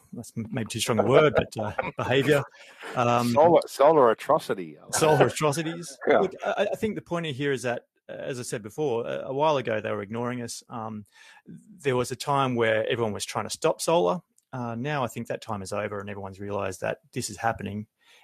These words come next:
Speaker 1: and everyone wants their piece of it. So we're seeing the retailers, uh, do that. We're seeing the networks, uh, do that now. Uh, people are trying to work out, well, how can they profit a bit off solar as well? And so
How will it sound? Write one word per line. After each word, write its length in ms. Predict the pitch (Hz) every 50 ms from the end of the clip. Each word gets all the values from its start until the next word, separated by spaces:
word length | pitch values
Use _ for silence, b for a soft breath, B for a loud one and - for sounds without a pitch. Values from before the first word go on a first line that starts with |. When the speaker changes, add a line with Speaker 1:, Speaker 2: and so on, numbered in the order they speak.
| b b -
Speaker 1:
and 560 | 123 113 110 110 110 110 110 110 107 107 107
everyone 240 | - 131 135 131 120
wants 140 | 120 123
their 100 | - 139
piece 240 | - - 156 190 -
of 60 | -
it. 140 | - - - _ _ _ _ _ -
So 220 | - - 131 110
we're 80 | 104 117
seeing 240 | - - 170 151 123
the 60 | 98
retailers, 640 | 101 117 135 - 151 151 156 160 160 160 147 - - -
uh, 180 | 170 156 151 151
do 220 | - - 156 156
that. 180 | 147 151 151 -
We're 60 | 123
seeing 180 | - - 156 131
the 80 | 107
networks, 500 | 104 127 - - 143 147 160 - - - -
uh, 80 | 156 139
do 100 | 123 139
that 140 | 127 139 131
now. 280 | 135 139 147 147 147 135 b b b b b b b b b
Uh, 280 | - 135 123 127 127 123
people 260 | - - 151 143 143
are 40 | 123
trying 200 | - - 139 135
to 60 | 123
work 220 | 117 127 131 127 139
out, 120 | 127 123
well, 100 | 127 120
how 140 | 110 135 135
can 180 | 131 - 127
they 220 | 120 120 120 127 127
profit 300 | - - 127 117 - 110
a 40 | 101
bit 140 | 104 - - -
off 120 | 120 -
solar 280 | - 113 110 110 110 113
as 100 | 104 -
well? 300 | 123 127 127 110 110 110
And 120 | 107 104
so 280 | - - 123 120 120